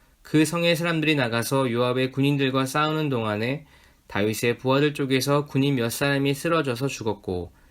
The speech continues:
그때 햇사람 우리아도 전사하였다. 요압이 다윗에게 사람을 보내서 전쟁의 상황을 모두 전하였다. 요압은 전령에게 이렇게 지시하였다.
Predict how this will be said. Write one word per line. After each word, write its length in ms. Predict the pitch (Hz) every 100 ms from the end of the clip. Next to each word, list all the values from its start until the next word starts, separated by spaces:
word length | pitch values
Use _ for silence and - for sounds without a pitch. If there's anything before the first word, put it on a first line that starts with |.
| _ -
그때 360 | 127 - 127
햇사람 500 | 135 156 - 135 139
우리아도 520 | 120 120 113 104 131 147
전사하였다. 960 | 107 104 110 127 107 - 90 85 85 - _ _ _ _ _ _ _
요압이 300 | 120 131 151
다윗에게 540 | 147 135 151 151 147 160
사람을 440 | 156 175 170 170
보내서 540 | 143 135 127 143 151 151
전쟁의 480 | 113 113 123 131
상황을 460 | 135 135 123 123 143
모두 320 | 110 110 139
전하였다. 720 | 139 107 113 92 - 87 82 - _ _ - - _ _ -
요압은 300 | 117 131 147
전령에게 600 | 139 127 139 135 120 135
이렇게 460 | 127 117 - 131
지시하였다. 840 | 143 117 - 123 101 - 92 87